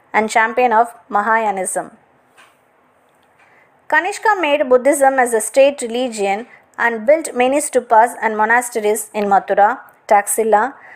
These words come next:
and many other parts of his kingdom. He sent Buddhist missionaries to Tibet, China, and many countries of Central Asia for the propagation of Buddha's gospel.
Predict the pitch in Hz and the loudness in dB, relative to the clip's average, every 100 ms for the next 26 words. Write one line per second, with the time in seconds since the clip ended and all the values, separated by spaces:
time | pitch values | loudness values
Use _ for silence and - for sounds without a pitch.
0 | - _ 240 233 240 294 381 339 294 285 | -20 _ -2 0 0 2 4 4 2 0
1 | 240 233 233 226 285 - - 208 185 175 | -2 0 0 0 -4 -4 -4 -4 0 0
2 | 190 _ _ _ _ _ _ _ _ _ | -2 _ _ _ _ _ _ _ _ _
3 | _ - 330 - 349 381 370 285 294 302 | _ 0 0 2 0 0 -4 0 2 2
4 | 349 - 247 247 285 269 247 277 - - | 0 -4 -4 -2 0 2 2 -2 -14 -4
5 | 254 247 226 233 262 - - _ _ - | -2 2 2 4 2 -2 -20 _ _ -2
6 | - 247 254 254 269 - - 220 220 262 | 0 0 0 0 0 -6 -4 0 2 2
7 | 330 311 247 247 247 254 - _ - _ | 0 0 0 2 2 2 0 _ -20 _
8 | - 214 262 262 294 277 247 - 226 196 | -2 0 -2 -2 0 2 2 0 0 0
9 | 226 _ _ - 233 233 240 277 269 277 | 0 _ _ 0 2 2 2 2 2 0
10 | 277 240 254 214 208 208 233 - 190 190 | 2 0 0 -2 0 2 2 2 0 0
11 | - 175 | -2 -2